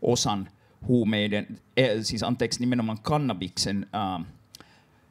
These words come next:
tuotannosta, jakelusta ja myynnistä. Ja se on pikkusen kesken se,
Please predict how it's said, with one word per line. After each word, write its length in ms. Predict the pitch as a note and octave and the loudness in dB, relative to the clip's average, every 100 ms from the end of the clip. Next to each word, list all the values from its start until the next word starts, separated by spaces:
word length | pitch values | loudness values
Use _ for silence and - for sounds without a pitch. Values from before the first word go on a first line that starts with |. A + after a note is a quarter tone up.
| _ _ - | _ _ -4
tuotannosta, 760 | - C3 B2 G#2+ G#2 - A2 G2+ - - | 2 2 2 -2 -2 -2 -4 -4 -8 -10
jakelusta 760 | - A#2 - G#2 F2+ - - F2 - - | 0 0 2 -6 -6 -10 -8 -10 -10 -12
ja 100 | A2 | -4
myynnistä. 680 | A2+ B2 G2+ F2 G2+ - - - - - - - - | 0 0 0 -4 -6 -6 -8 -10 -12 -20 -20 -20 -6
Ja 160 | G#2 - | -6 -4
se 140 | - G#2+ | -4 -4
on 80 | |
pikkusen 380 | G#2 - - B2 | -6 -8 -6 -6
kesken 520 | - C#3 - - G#2 | 0 0 0 -6 -8
se, 300 | G2+ - G2 | -6 -6 -6